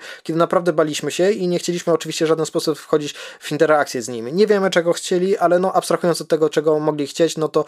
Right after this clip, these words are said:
nie chcieliśmy absolutnie wchodzić w jakąś interakcję z nimi, więc moment taki, kiedy jesteśmy w Afryce po raz pierwszy, jesteśmy, jest już, zapada zmrok, bo już jest po dwudziestej pierwszej, a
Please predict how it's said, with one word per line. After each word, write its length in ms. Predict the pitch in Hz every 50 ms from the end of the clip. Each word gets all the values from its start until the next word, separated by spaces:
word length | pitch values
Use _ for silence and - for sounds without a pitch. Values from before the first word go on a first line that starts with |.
| - - - -
nie 120 | 156 151
chcieliśmy 340 | 143 - - 156 151 - 160
absolutnie 380 | 143 - - 151 147 143 147 139
wchodzić 260 | - 151 147 139 139
w 40 | 139
jakąś 300 | 147 - 156 139 - -
interakcję 540 | 165 143 - 156 143 143 139 - - 143 120
z 60 | 131
nimi, 280 | 139 131 143 185 247 - - - - -
więc 360 | 135 131 127 - - - -
moment 420 | 131 143 175 202 185 165 156 156
taki, 300 | - - 156 - - 147
kiedy 200 | - - 143 147
jesteśmy 600 | 147 143 143 - 160 - - 151 147 147 147 143
w 100 | 135 -
Afryce 380 | - 156 - - 143 - - 139
po 120 | - 147
raz 140 | 139 139 -
pierwszy, 480 | - - 143 127 - - - 165 208 220 - - - -
jesteśmy, 440 | - 143 - 151 - - 160 151 151
jest 220 | 156 165 156 -
już, 140 | 160 143 139
zapada 360 | 135 147 - - 147 143 143
zmrok, 280 | 131 143 147 147 143 131
bo 60 | 139
już 140 | 135 131 -
jest 120 | 139 -
po 80 | - 143
dwudziestej 440 | 131 143 139 139 139 - - 139 131
pierwszej, 400 | - 147 139 - - 147 139 143
a 260 | - - 135 139 131